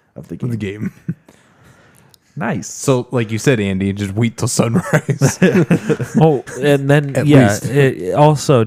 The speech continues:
Speaker 3: yeah, it also says, "Do not assume that he's left for good."
Speaker 2: Right.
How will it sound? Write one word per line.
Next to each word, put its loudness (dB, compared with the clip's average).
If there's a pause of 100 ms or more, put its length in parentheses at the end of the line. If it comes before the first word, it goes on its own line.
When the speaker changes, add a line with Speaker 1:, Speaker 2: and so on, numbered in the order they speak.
Speaker 3:
yeah, 4 (360)
it 2
also 2
says, -2 (560)
"Do 2
not 0
assume -4
that -2
he's -4
left -2
for -6
good." -6 (1160)
Speaker 2:
Right. -14